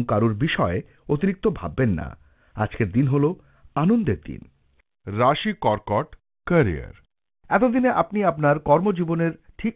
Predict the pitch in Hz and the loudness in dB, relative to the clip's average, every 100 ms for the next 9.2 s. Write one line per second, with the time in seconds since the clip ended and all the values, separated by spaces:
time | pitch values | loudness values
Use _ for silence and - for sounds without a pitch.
0 | - 151 151 156 165 147 123 120 160 123 | -4 -4 -4 -4 -6 -4 -6 -6 -6 -6
1 | 90 - - - _ _ _ _ - 117 | -6 -10 -18 -20 _ _ _ _ -8 -2
2 | 135 120 - 135 180 160 156 151 139 131 | 0 0 0 -4 -2 -4 -4 -4 -4 -4
3 | 131 139 143 143 170 165 - 165 175 113 | -6 -4 -6 -4 -6 -6 -6 -4 -2 -4
4 | - _ _ 117 135 165 87 71 _ _ | -10 _ _ -2 2 2 0 -6 _ _
5 | - - 185 120 73 - _ _ - 160 | -12 -2 0 0 -4 -16 _ _ 0 2
6 | 143 - 117 110 113 - _ - 185 151 | 2 -2 -6 -6 -8 -8 _ -4 -2 -2
7 | 117 131 82 80 - - _ _ _ - | -8 -10 -12 -12 -18 -20 _ _ _ -2
8 | 240 277 - 185 196 247 180 123 123 147 | 0 -2 -2 -4 -2 -4 -2 -2 -2 -4
9 | 165 143 | -4 -4